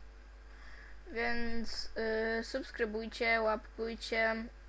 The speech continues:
<clears throat> la-, subskrybujcie, lajkujcie, komentujcie. Aha. Bardzo? Nie.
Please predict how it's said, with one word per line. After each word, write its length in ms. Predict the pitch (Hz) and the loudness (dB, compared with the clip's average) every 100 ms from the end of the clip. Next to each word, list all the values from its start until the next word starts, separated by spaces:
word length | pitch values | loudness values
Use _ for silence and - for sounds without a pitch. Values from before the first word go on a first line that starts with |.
| - - | 0 10
<clears throat> 1000 | - 294 226 - - - - - - - | 10 10 4 -4 -14 -16 -16 -16 -14 -2
la-, 320 | 208 220 220 - - - | 4 4 4 0 -16 -8
subskrybujcie, 840 | - - - 233 214 240 - 240 | -6 -4 -2 -2 0 -4 -2 0
lajkujcie, 800 | 226 202 - 233 240 - 240 240 233 - | 4 2 2 -2 -2 0 4 6 4 2
komentujcie. 920 | 240 240 214 220 220 - 220 220 277 - - - - - - - - - | 2 4 2 0 -4 0 4 4 2 -8 -14 -14 -14 -14 -16 -16 -12 -10
Aha. 380 | - - 76 - - - - - - - - - - 226 | -8 -8 -10 -10 -14 -16 -16 -16 -16 -16 -16 -16 -12 -4
Bardzo? 400 | 208 - 240 - 285 - - - | -4 -4 -6 -8 -8 -14 -16 -14
Nie. 260 | 107 104 | -8 -8